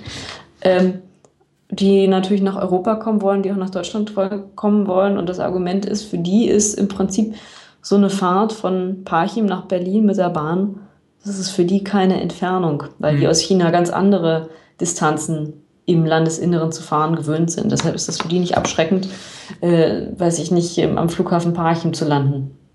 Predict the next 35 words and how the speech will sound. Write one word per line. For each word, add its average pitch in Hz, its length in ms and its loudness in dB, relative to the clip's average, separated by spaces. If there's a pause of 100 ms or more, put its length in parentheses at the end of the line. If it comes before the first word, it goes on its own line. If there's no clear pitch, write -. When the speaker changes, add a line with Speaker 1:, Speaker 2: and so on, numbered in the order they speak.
(180)
Speaker 2:
Da 113 140 -2
stellt 127 240 0
sich - 120 -14
meine 123 240 0
Frage. 113 520 -4 (640)
Speaker 1:
Ja. 87 180 -8 (100)
Speaker 2:
Wo 113 140 2
zur 113 220 2
Hölle 107 100 2
liegt 117 160 0
eigentlich 107 300 -2
Parchim? 101 500 -2 (880)
Speaker 1:
Bitte? - 320 -6 (300)
Speaker 2:
Wo 120 100 -4
zur 131 220 -2
Hölle 127 100 4
liegt 123 180 0
eigentlich 107 280 0
Parchim? 101 600 -4
Speaker 1:
In 196 120 -2
Brandenburg. 180 520 0 (440)
Speaker 2:
Echt? - 260 -12 (720)
Speaker 1:
Ja. 196 260 -4
Speaker 2:
Und 107 200 0
wo 104 80 2
da? 151 220 2 (600)
Ich - 40 -20
meine, 101 140 0
Brandenburg 113 320 0
ist - 60 -6
ja 117 60 0
auch 107 120 -2
nicht 156 100 2
gerade 101 180 -4
klein. 107 300 -2